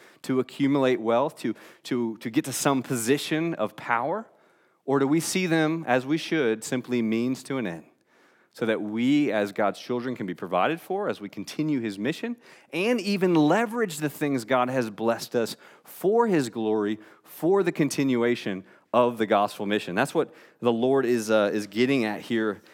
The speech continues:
That's what he's helping us to see, uh, and understand. And as, uh, as one theologian put it, and this is so great, "The heart cannot be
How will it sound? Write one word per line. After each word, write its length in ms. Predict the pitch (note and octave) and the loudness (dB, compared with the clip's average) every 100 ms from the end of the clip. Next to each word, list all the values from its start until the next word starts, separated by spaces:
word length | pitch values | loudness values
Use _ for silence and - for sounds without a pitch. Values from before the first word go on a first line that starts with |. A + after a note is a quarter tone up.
| - | -8
That's 140 | B2 | -2
what 100 | F3+ | 0
he's 120 | C3+ - | 0 -2
helping 420 | C3+ D3+ C#3+ B2 | -4 -2 0 0
us 160 | G#2+ | 0
to 140 | - A2+ | -2 -4
see, 560 | - - D3 A#2 F#2+ _ - _ - | -4 -2 0 0 -2 _ -20 _ -4
uh, 180 | G2 - | -2 0
and 320 | A#2 B2+ A#2+ | 0 0 0
understand. 760 | A2 G#2+ G#2+ - G#2+ G#2 D#2+ - _ _ - - _ _ | -2 -2 -2 -4 -6 -4 -6 -12 _ _ -20 -20 _ _
And 260 | - C3 C3+ | 0 4 6
as, 200 | C3 B2+ | 4 6
uh, 120 | B2+ | 4
as 200 | B2 A#2+ | 4 2
one 180 | C#3 E3 | 0 2
theologian 480 | E3 D3 C3+ B2 A#2 | 4 6 4 2 0
put 220 | B2 A#2 | 2 2
it, 160 | A#2+ | 2
and 120 | G#2 A#2+ | 2 -2
this 160 | A#2+ | -2
is 100 | A2 | -6
so 200 | - B2+ | -2 -2
great, 320 | A2+ F2+ E2 - _ _ _ _ _ _ _ _ - | 0 -2 -2 -8 _ _ _ _ _ _ _ _ -10
"The 80 | G2+ | -8
heart 600 | - C3+ C#3+ C#3+ - - | -2 2 2 0 -8 -20
cannot 720 | - C3+ B2+ A#2+ A#2+ A#2+ A2 | -6 -2 0 0 0 -2 -4
be 480 | G#2+ G#2+ D#2+ D#2 | -4 -2 -4 -10